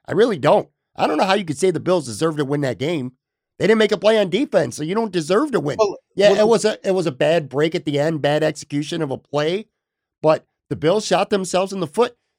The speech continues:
Speaker 1: Red zone was not good, like you said. Andre Smith Junior, who, who barely even plays and might not even suit up again for the rest of the year after
Speaker 2: <laughs>
Speaker 1: that, he, he caused them a touchdown. Bad execution.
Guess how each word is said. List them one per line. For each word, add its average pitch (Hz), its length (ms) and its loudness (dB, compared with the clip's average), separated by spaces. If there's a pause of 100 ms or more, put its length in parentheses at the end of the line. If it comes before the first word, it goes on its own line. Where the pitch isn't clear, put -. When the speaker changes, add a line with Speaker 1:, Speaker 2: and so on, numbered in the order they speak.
(120)
Speaker 1:
Red 143 300 0
zone 165 240 2
was 180 140 -4
not 160 220 -2
good, 185 180 0
like 180 180 -4
you 175 80 -8
said. 170 400 0 (320)
Andre 175 360 0
Smith 180 300 -2
Junior, 196 400 0
who, 175 280 -4 (200)
who 175 100 -2
barely 185 460 0
even 175 280 0
plays 165 420 2
and 147 140 -2
might 165 180 2
not 160 160 2
even 151 200 -4
suit 165 240 -4
up 151 100 0
again 147 300 -2
for 135 120 -6
the 143 60 -4
rest 151 200 -4
of 123 60 -12
the 107 60 -14
year 190 180 -2
after 139 280 0
Speaker 2:
<laughs> 135 40 0
Speaker 1:
that, 180 300 0 (480)
he, 175 260 -2
he 151 240 -4
caused 165 380 -2
them 185 140 0
a 190 40 -2
touchdown. 185 720 -2 (320)
Bad 170 300 2
execution. 196 760 -4